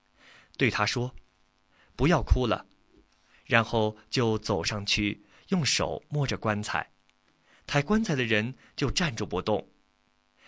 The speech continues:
耶稣对那死者说：“年轻人，我吩咐你起来。”那死者就坐了起来，并且开始说话了。耶稣把他交给他母亲，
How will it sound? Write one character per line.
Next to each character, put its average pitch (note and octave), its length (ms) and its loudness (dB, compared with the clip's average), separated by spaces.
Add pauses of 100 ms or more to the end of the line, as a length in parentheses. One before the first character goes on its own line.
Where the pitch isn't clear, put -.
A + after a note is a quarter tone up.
(140)
耶 C3 160 2
稣 B2+ 320 -4
对 C#3+ 180 -6
那 A2 140 -6
死 A#2 200 -4
者 A2+ 160 -2
说 A2+ 360 -4 (640)
：“年 C3+ 180 2
轻 D3+ 200 0
人， A2+ 260 0 (240)
我 B2+ 160 2
吩 G3 180 0
咐 G3 140 0
你 C#3 160 0
起 F#2+ 220 2
来。” F#2 260 -4 (720)
那 A3 120 4
死 G#3 260 0
者 A2 320 0 (100)
就 E3 140 0
坐 A#3 240 2
了 B2+ 140 -2
起 - 180 0
来， F2 260 -6 (300)
并 C3+ 180 -2
且 G2+ 460 0
开 - 180 -4
始 A2+ 200 0
说 E3+ 180 0
话 D#3 320 0
了。 D2+ 200 -6 (1040)
耶 C#3 140 4
稣 C#3+ 240 0
把 C#3 160 -4
他 A#2 120 -6
交 D3+ 200 -2
给 - 140 -4
他 - 160 -2
母 G2+ 180 -6
亲， G#2+ 340 -4